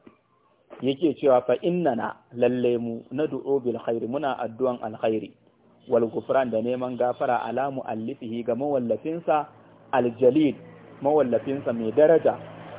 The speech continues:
"alfaqihi," masanin fiqihu. Dan ga littafin zaka san masani ne a fiqihu.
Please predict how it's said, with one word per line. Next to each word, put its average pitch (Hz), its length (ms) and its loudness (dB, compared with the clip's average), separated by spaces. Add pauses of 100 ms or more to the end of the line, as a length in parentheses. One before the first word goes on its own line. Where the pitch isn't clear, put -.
(100)
"alfaqihi," 123 720 0 (160)
masanin 160 500 4
fiqihu. 120 440 -6
Dan 160 180 0
ga 180 80 -2
littafin 175 640 2
zaka 151 240 2
san 135 220 -4
masani 151 400 2
ne 127 100 -2
a 113 120 -4
fiqihu. 110 440 -10